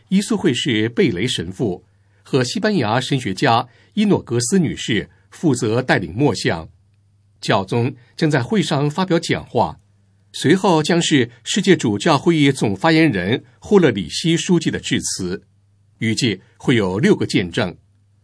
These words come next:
首先是一位南非的女青年，接着是一位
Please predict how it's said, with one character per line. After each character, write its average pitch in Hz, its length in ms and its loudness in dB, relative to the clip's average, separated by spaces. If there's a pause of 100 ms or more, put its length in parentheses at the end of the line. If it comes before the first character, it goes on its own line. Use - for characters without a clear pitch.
首 131 260 0
先 220 160 2
是 185 140 -4
一 127 100 0
位 120 240 0
南 104 240 0
非 220 180 -2
的 123 120 0
女 92 180 -4
青 147 240 0
年， 92 300 -4 (560)
接 247 160 0
着 185 100 2
是 - 160 -2
一 113 120 0
位 113 260 0